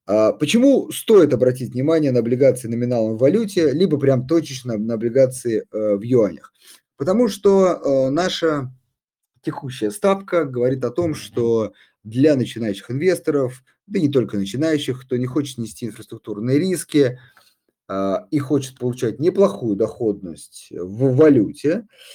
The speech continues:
а, стоит обратить внимание именно на облигации, на российские облигации в валюте. Вот, например,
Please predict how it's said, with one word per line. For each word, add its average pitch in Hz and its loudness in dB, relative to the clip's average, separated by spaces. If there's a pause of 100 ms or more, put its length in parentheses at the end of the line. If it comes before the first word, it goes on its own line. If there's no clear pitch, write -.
(420)
а, 98 -4
стоит 226 4
обратить 143 0
внимание 139 -2
именно 160 0
на 127 -2
облигации, 104 -6
на 127 -2
российские 104 -4
облигации 104 -2
в 104 -10
валюте. 113 0
Вот, 220 4
например, 143 0